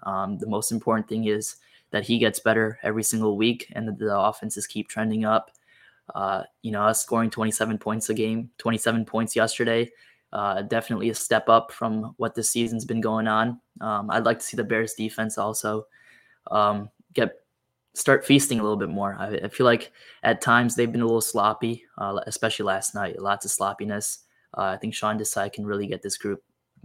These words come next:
back to what it was doing in those weeks three to five, uh, when it was pretty dominant, um, especially having Mac back after the bye week will be helpful. But yeah, uh, I get, hopefully they take this bye week to rest up. And, um, at the end of the day, there are seven teams that make the playoffs.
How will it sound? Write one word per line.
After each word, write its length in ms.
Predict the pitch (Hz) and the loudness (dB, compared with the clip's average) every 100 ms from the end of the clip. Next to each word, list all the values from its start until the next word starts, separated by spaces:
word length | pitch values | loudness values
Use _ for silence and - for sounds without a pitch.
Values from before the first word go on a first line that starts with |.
| - | -2
back 260 | 98 95 | -2 -2
to 100 | - | -4
what 160 | 101 101 | -2 -2
it 60 | 98 | -2
was 200 | 101 - | -4 -4
doing 280 | 104 101 | -6 -4
in 60 | 98 | -4
those 300 | 95 101 - - - _ _ _ _ - | -6 -6 -8 -12 -20 _ _ _ _ -2
weeks 380 | 113 107 - | -2 0 -2
three 220 | - 113 107 | -2 -2 -2
to 80 | |
five, 460 | 101 107 98 95 92 - - | -2 0 2 0 -4 -12 -10
uh, 60 | |
when 140 | 98 98 | -10 -8
it 40 | |
was 140 | 98 | -8
pretty 260 | - - 104 | -10 -8 -6
dominant, 520 | 95 95 95 92 87 | -2 -2 -2 -6 -8
um, 320 | 98 98 98 120 _ | -4 -4 -4 -10 _
especially 320 | 107 120 113 | 0 2 4
having 220 | 131 113 | 2 2
Mac 240 | 104 98 - | 0 0 0
back 200 | 95 95 | -2 0
after 220 | 92 - | -4 -4
the 60 | 98 | -4
bye 220 | 92 92 | -4 -2
week 160 | 92 | -4
will 80 | 98 | -6
be 120 | 92 | -6
helpful. 420 | 98 95 - 95 - | -2 -2 -2 -6 2
But 240 | 101 95 - - - - | 2 2 -2 -20 -12 10
yeah, 280 | 131 127 - 107 | 10 10 4 0
uh, 40 | |
I 200 | 107 110 | 2 4
get, 180 | 120 - | 2 2
hopefully 360 | 123 120 131 | 0 2 4
they 100 | 117 | 4
take 220 | 113 120 120 | 6 2 0
this 120 | 110 | 4
bye 220 | 117 117 | 8 8
week 220 | 120 117 | 6 4
to 100 | - | 2
rest 300 | 117 113 - | 2 2 4
up. 320 | 117 123 - - _ _ _ _ _ | 8 8 6 -10 _ _ _ _ _
And, 340 | 107 110 110 110 | 0 2 4 6
um, 360 | 110 107 110 - _ _ | 6 6 0 -10 _ _
at 100 | 117 | -2
the 100 | 143 | 4
end 80 | 139 | 6
of 80 | 131 | 8
the 60 | 135 | 8
day, 80 | |
there 140 | 127 123 | 8 8
are 100 | 127 | 8
seven 300 | - 127 127 | 6 4 4
teams 240 | 131 120 | 0 2
that 100 | 120 | 2
make 180 | 117 117 | 2 -2
the 80 | - | -2
playoffs. 540 | - 120 117 120 - | 2 6 6 4 -4